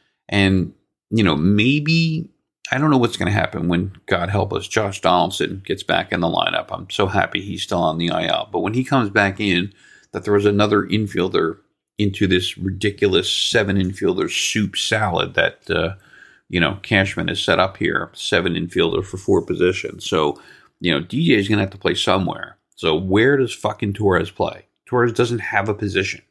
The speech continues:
right? D J has to be in the lineup every night, right? So if D J's in the lineup and Donaldson's in the lineup, where the hell is Torres playing, right? But in any case, the, the point being, maybe he'll play second base less when Donaldson comes back and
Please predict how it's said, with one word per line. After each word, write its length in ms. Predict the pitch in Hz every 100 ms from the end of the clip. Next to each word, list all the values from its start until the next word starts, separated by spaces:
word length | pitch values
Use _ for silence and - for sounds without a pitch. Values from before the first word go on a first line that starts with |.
| -
right? 260 | 80 92 95 _ _ _ _
D 140 | 127
J 140 | 131 143
has 260 | 117 123 -
to 80 |
be 140 | 107 104
in 60 |
the 80 | 92
lineup 340 | 85 92 73 101
every 200 | 82 82
night, 240 | 76 - _ _ _ _ _ -
right? 320 | 87 85 - _ _
So 260 | - 101 78
if 120 | -
D 140 | 110 180
J's 220 | 180 95
in 120 | 71
the 60 | 62
lineup 300 | 69 76 - _ _
and 140 | 95 92
Donaldson's 540 | 95 127 - 85 82
in 80 | 80
the 60 |
lineup, 340 | 78 80 82 - _
where 300 | 82 110 170
the 80 | 175
hell 240 | 135 127
is 140 | 117 -
Torres 400 | 120 104 92 92
playing, 420 | 95 80 78 - _ _ _ -
right? 240 | 104 170 - _ - - _ -
But 100 | 113
in 60 |
any 100 | 104
case, 340 | 90 80 - -
the, 100 | 104
the 160 | 98 95
point 260 | 139 113
being, 300 | 110 101 98
maybe 300 | 101 104 107
he'll 220 | 104 104
play 420 | 95 - 90 104 131
second 400 | - 160 165 151
base 280 | 151 143
less 400 | 131 135 151 -
when 220 | - 98 95
Donaldson 420 | 98 104 - 107
comes 280 | 110 95 98
back 400 | 117 135 147 -
and 200 | -